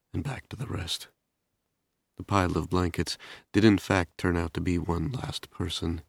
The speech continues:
a young halfling woman with stunning red hair. A look of confusion registered plainly on her face as she looked their way. "What's going on?" she asked in a sleepy voice as she approached,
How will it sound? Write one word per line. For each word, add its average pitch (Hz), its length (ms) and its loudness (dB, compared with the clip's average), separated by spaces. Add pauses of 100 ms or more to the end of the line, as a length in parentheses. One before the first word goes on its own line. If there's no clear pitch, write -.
(800)
a 95 60 0
young 87 280 2
halfling 87 540 -2
woman 82 320 -2 (300)
with 90 100 -4
stunning 85 680 0 (140)
red 87 220 -4
hair. 87 380 -4 (1400)
A 98 60 2
look 98 240 4
of 90 80 -2
confusion 92 640 2
registered 87 580 -4
plainly 85 480 0
on 87 200 0
her 85 140 -4
face 90 380 -2 (320)
as - 100 -2
she 107 160 6
looked 85 360 -4
their 87 180 0
way. 85 300 0 (1300)
"What's 165 180 -2
going 269 280 4
on?" 135 460 2 (920)
she - 160 -2
asked - 340 -4 (220)
in 87 80 -2
a 85 60 -4
sleepy - 420 -4
voice - 480 -6 (240)
as - 60 -14
she - 160 -8
approached, - 520 -8